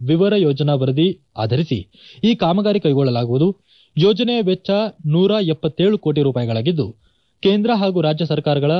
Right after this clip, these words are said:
ಅರವತ್ತು ನಲವತ್ತು ವೆಚ್ಚ ಅನುಪಾತದಲ್ಲಿ ಕಾಮಗಾರಿ ಜಾರಿಗೊಳಿಸಲಾಗುವುದು ಎಂದು ಹೇಳಿದರು. ಅಹಮದಾಬಾದ್ನಲ್ಲಿ ನಡೆಯುತ್ತಿರುವ ಎರಡನೇ ಏಕದಿನ ಅಂತಾರಾಷ್ಟ್ರೀಯ ಮಹಿಳಾ ಕ್ರಿಕೆಟ್ ಪಂದ್ಯದಲ್ಲಿ ನ್ಯೂಜಿಲೆಂಡ್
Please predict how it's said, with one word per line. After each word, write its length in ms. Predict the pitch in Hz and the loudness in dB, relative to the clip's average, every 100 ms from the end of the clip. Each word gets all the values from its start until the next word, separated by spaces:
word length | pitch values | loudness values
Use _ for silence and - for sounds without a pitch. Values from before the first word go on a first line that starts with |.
| - - | -4 -6
ಅರವತ್ತು 440 | 156 190 240 - 233 | -2 0 -2 -2 -2
ನಲವತ್ತು 480 | 165 160 175 214 | 0 0 0 0
ವೆಚ್ಚ 280 | 147 156 - | 0 0 0
ಅನುಪಾತದಲ್ಲಿ 720 | 175 143 127 120 135 170 92 _ _ - | -2 0 -4 -2 -2 -2 -4 _ _ -6
ಕಾಮಗಾರಿ 480 | 180 208 220 226 196 | -4 -2 -2 -2 -2
ಜಾರಿಗೊಳಿಸಲಾಗುವುದು 800 | 139 170 185 143 127 123 123 147 | 0 0 0 0 -2 -2 0 0
ಎಂದು 120 | 151 | -2
ಹೇಳಿದರು. 560 | 95 - 110 98 87 _ _ _ _ _ - - | -2 -4 -4 -6 -10 _ _ _ _ _ -10 0
ಅಹಮದಾಬಾದ್ನಲ್ಲಿ 760 | 196 247 247 220 185 185 190 | 0 2 0 0 0 0 2
ನಡೆಯುತ್ತಿರುವ 560 | 165 160 156 156 185 196 143 | 2 0 0 2 2 0 -2
ಎರಡನೇ 380 | 147 170 185 202 | 0 2 2 0
ಏಕದಿನ 460 | 190 156 170 180 185 | 0 0 2 2 2
ಅಂತಾರಾಷ್ಟ್ರೀಯ 640 | 143 156 160 151 - 160 | 0 0 0 0 -2 -2
ಮಹಿಳಾ 320 | 180 135 143 151 | 0 0 0 0
ಕ್ರಿಕೆಟ್ 340 | 135 135 127 | -2 -4 -4
ಪಂದ್ಯದಲ್ಲಿ 360 | 127 131 143 165 | -2 2 2 2
ನ್ಯೂಜಿಲೆಂಡ್ 500 | 120 113 151 117 | 0 0 0 0